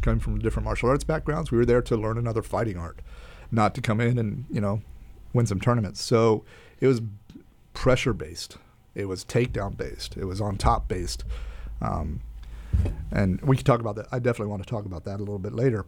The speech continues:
But so, you know, working with the guys, that's, that's my mindset with the military too, guys. You know, if you are gonna, you're gonna clinch fight, you're gonna take down, you're gonna be on top. If you're on your bottom, you're gonna get up. Um,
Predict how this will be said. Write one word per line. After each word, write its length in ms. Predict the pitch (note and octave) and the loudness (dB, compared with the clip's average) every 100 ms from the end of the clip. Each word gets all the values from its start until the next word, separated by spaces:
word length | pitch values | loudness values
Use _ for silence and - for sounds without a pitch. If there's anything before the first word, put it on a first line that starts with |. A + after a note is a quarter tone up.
| - | 4
But 260 | B2+ A2+ - - - - - - - - - - - - - - | 4 4 -4 -20 -20 -20 -20 -18 -14 -12 -12 -12 -12 -14 -14 -2
so, 600 | - - C3+ B2+ A#2+ A#2 | 2 4 6 6 4 2
you 80 | G3+ | -2
know, 180 | B2+ G2 - - | -2 -2 -2 2
working 180 | C3+ C3+ | 4 4
with 100 | A#2 | 2
the 60 | G#2 | 2
guys, 560 | B2 C#3 G2+ G#2+ - - - - | 2 2 0 -6 -8 -12 -16 -8
that's, 260 | A2+ A2 - | -6 -6 -4
that's 300 | A#2+ G#2+ - | -2 -2 0
my 160 | G#2 | 2
mindset 380 | G#2+ C3+ B2 G#2+ | 4 4 4 0
with 100 | G#2 | -2
the 60 | G#2+ | 2
military 400 | D3 C#3+ G2 F#2 | 4 4 0 -4
too, 160 | G#2+ | -2
guys. 400 | F#2 F#2 - - - | -2 -2 -2 -4 -4
You 80 | |
know, 160 | - - - - - - - - - | -6 -6 -8 -10 -10 -12 -12 -12 -6
if 100 | - | -2
you 160 | A2 A2 | 2 4
are 100 | B2 | 4
gonna, 180 | A#2+ G2+ - - | 4 0 -6 -6
you're 100 | G2 | -6
gonna 140 | F#2 | -6
clinch 300 | - C3 A#2+ | 0 2 2
fight, 260 | - D#2 D#2 - | 0 -2 -4 -6
you're 100 | G2 | -4
gonna 120 | F2+ | -4
take 280 | - F#2+ E2 | -2 -2 0
down, 400 | A2+ A2 F2+ E2+ | 0 0 -2 -4
you're 120 | G2+ | -4
gonna 120 | F#2 | -4
be 140 | F2 G2+ | -4 -2
on 140 | F2+ | 2
top. 420 | - A2+ G#2+ - - - | 6 6 6 2 0 0
If 140 | G#2+ G#2 | -2 -2
you're 100 | G#2 | 0
on 100 | G#2 | 2
your 100 | F#2 | 4
bottom, 320 | B2+ C#3+ C#3+ | 6 6 4
you're 100 | A2+ | 0
gonna 120 | G2+ | -4
get 180 | - - | -8 -8
up. 260 | - - - - - - - - | -8 -8 -10 -10 -12 -12 -12 -8
Um, 400 | - F#2 E2+ E2+ | -4 -2 -2 -4